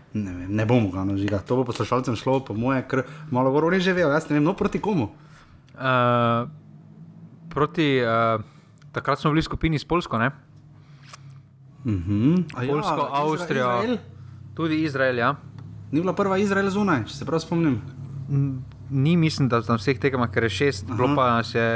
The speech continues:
Speaker 2: bilo pa je deset tekem, ne? Ja, deset
Speaker 1: Kdaj je
Speaker 2: je bilo.
Speaker 1: debitiral proti?
Speaker 2: Eh, v bistvu je proti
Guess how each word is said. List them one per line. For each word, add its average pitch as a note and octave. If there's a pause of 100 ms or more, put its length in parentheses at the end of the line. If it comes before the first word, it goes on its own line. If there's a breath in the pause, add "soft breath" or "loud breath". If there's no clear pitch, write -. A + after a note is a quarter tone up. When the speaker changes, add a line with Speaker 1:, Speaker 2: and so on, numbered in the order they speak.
Speaker 2:
bilo A#2+
pa C#3
je B2+
deset B2+
tekem, A#2
ne? A#2 (1080 loud breath)
Ja, A2+
deset -
Speaker 1:
Kdaj C#3
je E3
Speaker 2:
je D3
bilo. B2+
Speaker 1:
debitiral D#3
proti? E3
Speaker 2:
Eh, D3+ (1200 loud breath)
v A#2
bistvu C3+
je C#3
proti C#3